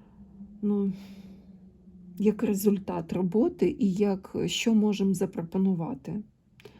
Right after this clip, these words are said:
Отак воно роз-, виглядає. Так, хто там займається чистками,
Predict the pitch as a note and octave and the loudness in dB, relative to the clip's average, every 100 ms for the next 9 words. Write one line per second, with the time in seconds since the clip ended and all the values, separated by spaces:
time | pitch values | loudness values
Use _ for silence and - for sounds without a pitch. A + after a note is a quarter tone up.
0 | - - _ F#2 - - - E3 F#3 F#3 | -20 -20 _ -10 -8 -8 -6 -4 -2 -6
1 | - - F#3+ E3+ C4 F#3+ F3+ - F3 G3 | -8 -10 -8 -8 -6 -4 -4 -4 -4 -4
2 | E3+ E3+ G3+ - - - _ _ _ _ | -4 -4 -6 -8 -20 -20 _ _ _ _
3 | _ _ _ _ _ _ _ _ _ _ | _ _ _ _ _ _ _ _ _ _
4 | _ - _ _ _ _ _ _ _ _ | _ -20 _ _ _ _ _ _ _ _
5 | _ _ _ _ _ _ _ _ _ _ | _ _ _ _ _ _ _ _ _ _
6 | _ _ _ _ - - - - _ G#3 | _ _ _ _ -20 -20 -20 -20 _ -4
7 | F3 - - - A3+ - F#3 F3+ F#3+ G3 | -4 -6 -10 -4 -2 -2 -2 0 4 4
8 | F#3+ F3+ F3+ - - F3+ F3 - A#3+ B3 | 4 2 -2 -4 -4 -4 -4 0 0 -2
9 | - F#3+ F3+ F3 G#3+ | -8 -4 -2 0 -2